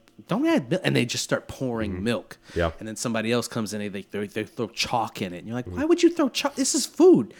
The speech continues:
Speaker 1: That's not even edible." And then another
Speaker 2: Let's add
Speaker 1: person
Speaker 2: some
Speaker 1: comes
Speaker 2: Sunny
Speaker 1: in.
Speaker 2: Delight.
Speaker 1: <laughs> They just guzzle,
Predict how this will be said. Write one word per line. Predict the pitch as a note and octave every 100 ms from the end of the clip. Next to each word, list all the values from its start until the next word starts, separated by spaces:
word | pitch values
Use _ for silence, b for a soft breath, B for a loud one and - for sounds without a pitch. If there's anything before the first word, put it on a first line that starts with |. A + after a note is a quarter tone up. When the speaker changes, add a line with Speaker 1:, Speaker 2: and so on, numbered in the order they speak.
| b
Speaker 1:
That's | B3
not | D#4+ A3+
even | D3+
edible." | D#3+ F4 G3 - - B B B -
And | A#2+
then | B2+ B2
another | A#2 B2+ A#3+
Speaker 2:
Let's | C#4
add | C4 G3+
Speaker 1:
person |
Speaker 2:
some | E3
Speaker 1:
comes | B2
Speaker 2:
Sunny | G3 G3
Speaker 1:
in. |
Speaker 2:
Delight. | F#3+ F3 A#3 C4 - G#3+ -
Speaker 1:
<laughs> |
They | A3
just | - D#3+ D#3+ - - -
guzzle, | E3 D3 C#3+ C#3+